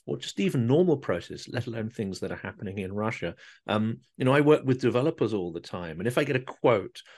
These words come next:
or if I get, um, you know, an estimation, time estimation for a piece of work, or the amount of resources,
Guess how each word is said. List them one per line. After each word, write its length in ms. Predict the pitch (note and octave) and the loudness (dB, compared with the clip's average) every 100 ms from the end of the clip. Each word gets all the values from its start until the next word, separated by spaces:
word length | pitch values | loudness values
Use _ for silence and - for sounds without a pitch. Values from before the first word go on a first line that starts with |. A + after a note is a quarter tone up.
| _ - | _ 0
or 560 | G#2 G2+ G2+ G2 F#2+ - _ _ - | 4 6 6 6 4 -2 _ _ -10
if 140 | A#2+ A2+ | -4 -2
I 100 | G#2 | 0
get, 360 | G#2+ G#2 G2+ | 2 0 0
um, 500 | G2 F#2 F2+ F2 E2 - _ _ _ _ _ _ _ | -2 -2 -4 -8 -12 -18 _ _ _ _ _ _ _
you 80 | A#2 | -4
know, 80 | F#2+ | -4
an 140 | G#2 | 0
estimation, 500 | B2 C3 A#2 A2 A2 | 0 0 0 0 0
time 320 | - - C#3 A2+ | -2 -2 -2 -2
estimation 600 | - - F#2+ G2 - - | -4 -6 -6 -6 -8 -8
for 120 | - | -10
a 40 | |
piece 300 | - G2+ G#2 | -8 -8 -6
of 80 | G2 | -4
work, 420 | F#2 A2 F#2+ - - - - | 0 0 -2 -8 -16 -14 0
or 60 | |
the 60 | A2+ | 2
amount 340 | A#2+ A#2 A2+ | 4 2 0
of 100 | A2 | -2
resources, 640 | F#2+ G#2+ C#3 C3+ - F#2+ F2 | 0 4 4 4 0 -2 -4